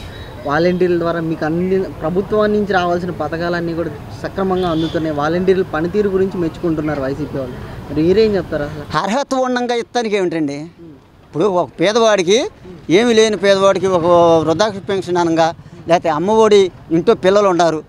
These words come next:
Speaker 2: వాళ్ళకి అనంగా అంటే అర్హత కలిగిన వాడికి ఇస్తానికి ఏం పోయింది? అర్హత కాబట్టి ఆయన ఇచ్చాడు, ఆయన ఇంట్లో సొమ్ము ఏం ఎత్తలేదు కదా,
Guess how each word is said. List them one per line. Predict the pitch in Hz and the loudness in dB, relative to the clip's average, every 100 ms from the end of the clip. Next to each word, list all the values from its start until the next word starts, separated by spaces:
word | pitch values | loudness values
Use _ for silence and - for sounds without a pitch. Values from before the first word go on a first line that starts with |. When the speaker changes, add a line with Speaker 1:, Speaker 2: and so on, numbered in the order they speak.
| - - - | -18 -20 -10
Speaker 2:
వాళ్ళకి | 147 170 202 190 | 0 2 2 2
అనంగా | 180 175 170 165 - - - - | 2 2 2 0 -6 -20 -14 -6
అంటే | 208 202 175 - - | -2 -2 -2 -10 -6
అర్హత | 156 262 285 | 2 2 2
కలిగిన | 262 262 254 | -2 -2 0
వాడికి | 254 240 | 2 2
ఇస్తానికి | 247 262 247 254 | 0 -2 2 2
ఏం | 247 | 2
పోయింది? | 254 262 262 339 - - - - - - - - - - | 2 2 -2 -4 -12 -18 -18 -18 -18 -18 -18 -16 -10 -2
అర్హత | 170 277 | 2 4
కాబట్టి | 269 277 285 302 | 4 4 4 2
ఆయన | 269 | 2
ఇచ్చాడు, | 262 190 262 | -2 2 2
ఆయన | 233 233 | 2 0
ఇంట్లో | 226 277 | -4 -4
సొమ్ము | 247 254 | -2 -4
ఏం | 254 | -4
ఎత్తలేదు | 233 262 254 240 | -4 -2 0 0
కదా, | 254 254 | 2 2